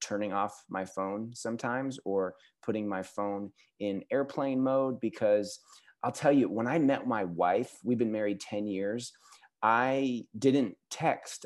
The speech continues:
on my phone. I didn't want text because I,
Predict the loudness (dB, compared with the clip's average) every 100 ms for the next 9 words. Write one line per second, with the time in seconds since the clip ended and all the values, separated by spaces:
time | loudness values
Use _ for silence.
0 | -8 -4 0 0 -2 0 0 0 -8 _
1 | -20 _ _ _ -4 2 6 4 4 2
2 | 2 0 -6 -4 -4 -6 -16 -16 -20 -20
3 | _ -2 4 4 4 -2 -10 0 4